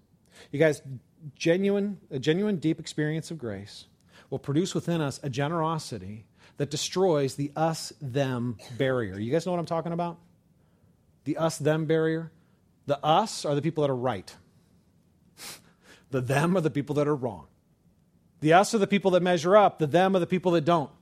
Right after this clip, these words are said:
The us are the people that have it right. Whatever it is,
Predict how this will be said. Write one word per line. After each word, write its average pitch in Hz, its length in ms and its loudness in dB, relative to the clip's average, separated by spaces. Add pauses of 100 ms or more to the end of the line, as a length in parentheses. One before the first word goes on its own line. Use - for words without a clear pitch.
(1080)
The 170 120 6
us 220 220 6
are 208 40 0
the 196 60 2
people 208 260 2
that 165 100 4
have 190 220 4
it 185 100 -2
right. 175 420 6 (300)
Whatever 262 360 10
it 220 60 6
is, - 460 4